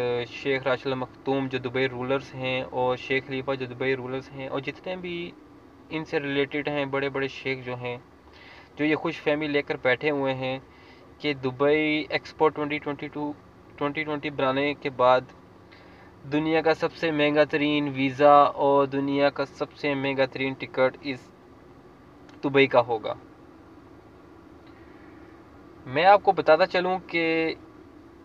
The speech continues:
کیا ہم لوگ ڈرنک ہیں یا ہم نے کوئی چرس پی ہوئی ہے جو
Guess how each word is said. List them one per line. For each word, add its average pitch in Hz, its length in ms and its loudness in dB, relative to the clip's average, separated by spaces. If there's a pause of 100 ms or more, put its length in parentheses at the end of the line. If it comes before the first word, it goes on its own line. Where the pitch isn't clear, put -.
(2500)
کیا 143 300 2
ہم 147 160 0
لوگ 143 160 0 (140)
ڈرنک 139 360 0
ہیں 127 220 0 (320)
یا 135 120 0
ہم 131 80 -4
نے 135 80 -2
کوئی 131 160 -8 (120)
چرس - 360 2
پی 135 180 0
ہوئی 123 240 -2
ہے 123 320 0 (2500)
جو 135 300 2